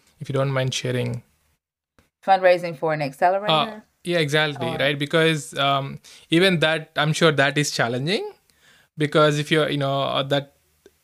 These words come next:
Speaker 1: you know, we are now, now, now asking people to, you know, um, support more and more of the companies. So, but I think, is it, is it something different, or?
Speaker 2: I believe, I, no, I did not do the fundraising for Twin
Speaker 1: Sure.
Speaker 2: Day.
Speaker 1: I mean, just,
Speaker 2: Um,
Speaker 1: yeah.
Speaker 2: one of my co-founders did, but,
Speaker 1: Mm-hmm.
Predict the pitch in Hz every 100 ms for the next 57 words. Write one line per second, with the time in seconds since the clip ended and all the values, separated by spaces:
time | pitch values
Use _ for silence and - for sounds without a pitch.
0 | _ 151 143 143 147 143 143 143 151 147
1 | 147 143 - 147 165 165 165 147 147 139
2 | 139 147 147 139 143 135 131 127 120 123
3 | - - - - 151 170 147 160 175 151
4 | 147 147 139 135 143 156 123 127 139 131
5 | 135 139 139 156 147 - 151 135 156 156
6 | 147 156 - 143 143 135 123 123 208 269
7 | 175 113 127 135 _ - _ _ _ -
8 | 262 320 262 269 202 - 175 117 202 277
9 | 254 202 151 190 196 185 180 165 156 160
10 | 156 160 156 156 151 156 151 - 147 131
11 | 131 160 156 151 131 - _ 175 180 170
12 | 165 151 - 156 165 165 175 170 180 180
13 | 175 160 151 143 - 147